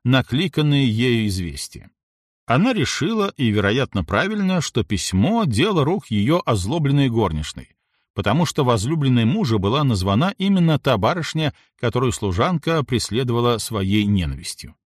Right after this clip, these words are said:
Но хотя она тотчас насквозь увидела всю интригу и знала в своей округе достаточно примеров, свидетельствующих о том, как мало доверия заслуживают такие трусливые доносы, случилось так, что это письмо ее сразу сразило.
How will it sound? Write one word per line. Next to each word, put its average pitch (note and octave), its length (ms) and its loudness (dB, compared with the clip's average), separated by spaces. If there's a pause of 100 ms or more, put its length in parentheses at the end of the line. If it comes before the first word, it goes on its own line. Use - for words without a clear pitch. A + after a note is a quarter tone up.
(520)
Но F#3 240 4
хотя E3+ 440 -2
она F3+ 180 -2
тотчас - 640 -6
насквозь C#3 760 -2
увидела A#2 540 -2
всю C3+ 280 -2
интригу A2 720 -4
и A2 120 0
знала A#2 460 0
в - 60 -8
своей A#2+ 360 -2
округе A#2+ 420 -4
достаточно C#3 640 -2
примеров, C3 640 0 (280)
свидетельствующих B2+ 1080 -2
о G#2 140 -2
том, D#3 360 0
как A#2+ 240 -2
мало C3 340 0
доверия A2+ 500 0
заслуживают G#2 640 -2
такие A#2+ 460 -2 (260)
трусливые B2 640 0
доносы, G2 540 -2 (640)
случилось F3+ 720 0
так, G3 320 -2
что - 240 -2
это D#3+ 200 -4
письмо C3+ 560 -2
ее A#2 320 2
сразу C3 480 -2
сразило. E2+ 560 -6